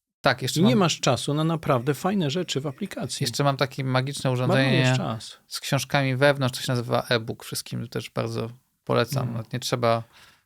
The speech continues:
Speaker 1: kartek przerzucać.
Speaker 2: No to ciebie nie bierzemy tutaj pod, pod uwagę, po prostu psu-, psujesz statystyki.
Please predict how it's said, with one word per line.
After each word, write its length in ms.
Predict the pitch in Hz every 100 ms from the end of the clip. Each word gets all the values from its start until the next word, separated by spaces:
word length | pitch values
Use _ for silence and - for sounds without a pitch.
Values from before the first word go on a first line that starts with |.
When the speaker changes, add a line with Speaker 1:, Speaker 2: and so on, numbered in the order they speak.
| _
Speaker 1:
kartek 380 | 123 120 - -
przerzucać. 680 | - 120 123 - 131 - -
Speaker 2:
No 100 | 147
to 100 | 156
ciebie 240 | 151 147
nie 100 | 143
bierzemy 400 | 143 139 147 113
tutaj 260 | 101 - 110
pod, 260 | - 101 - - _
pod 180 | - 120
uwagę, 300 | 127 120 123
po 120 | 120
prostu 240 | 131 -
psu-, 280 | 120 139 135
psujesz 360 | - 139 127 120
statystyki. 720 | - 123 120 - 117 - 196